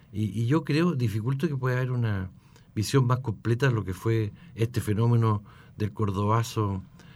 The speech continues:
en Argentina. Además de, de las aristas, como se dice ahora, que esto implica, porque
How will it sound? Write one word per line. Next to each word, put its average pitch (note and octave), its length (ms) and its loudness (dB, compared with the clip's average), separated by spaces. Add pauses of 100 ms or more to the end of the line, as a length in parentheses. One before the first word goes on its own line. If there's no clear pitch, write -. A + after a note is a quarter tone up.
(100)
en G#2+ 160 0
Argentina. G#2+ 640 0 (300)
Además D#3+ 340 4
de, D#3+ 260 8
de B2 140 2
las B2 140 4
aristas, F3 300 2
como B2+ 200 0
se A#2+ 120 0
dice B2 220 0
ahora, B2 240 4
que A2+ 120 -2
esto A2+ 260 0
implica, A#2+ 500 2
porque G2+ 420 -4